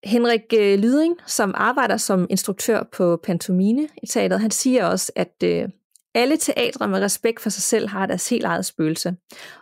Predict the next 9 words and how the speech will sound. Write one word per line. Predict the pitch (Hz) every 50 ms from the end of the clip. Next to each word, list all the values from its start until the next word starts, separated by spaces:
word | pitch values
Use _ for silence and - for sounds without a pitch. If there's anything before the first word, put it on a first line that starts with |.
| -
Og | - 214 190
det | 220 220
har | 226 233 208
vi | 190 208
selvfølgelig | - - 214 - - 311 330 339 - -
også | 220 226 233 -
på | - 233
Pantomime | - - 226 214 - - 220 208 208 208 208 220
Teatret. | - 220 - - - - - - 226